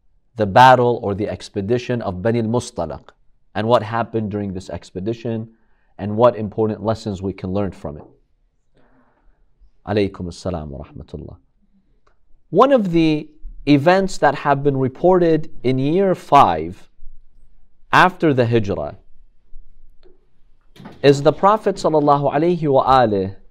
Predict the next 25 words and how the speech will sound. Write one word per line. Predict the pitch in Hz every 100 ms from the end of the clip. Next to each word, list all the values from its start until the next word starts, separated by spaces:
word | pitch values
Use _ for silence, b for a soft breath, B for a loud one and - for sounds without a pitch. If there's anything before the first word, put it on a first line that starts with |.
| - _ _ _ _ _ -
reviving | 131 147 151 131 170 190 170 117 104 87 90 - - - - _ _ _ _ - - - -
the | 107 131
sons | 127 156 170 202 214 202 - _ _ _ _ _ _ _ _ _ _ _ -
of | 127 117
Jabir | 107 120 147 175 170 175 170 139
ibn | 131 123
Abdullah | 110 110 117 113 131 143 156
al-Ansari. | 113 107 104 95 - 95 78 82 _ _ _ _ _ _ _ _ _ _ _ _ _ _ - 117
Jabir | 277 302 330 240
ibn | 190 175
Abdullah | 156 139 135 131 120
al-Ansari | 107 101 - 98 87 87
was | 113 127
one | 165 226
of | 180
the | 151
great | 123 151 175 -
companions | - 120 143 147 156 151 143
of | 107 104
the | 104
Prophet | - 110 - 92
sallallahu | 98 92 90 87 80
alaihi | 85 82 78
wa | 76 -
alihi. | -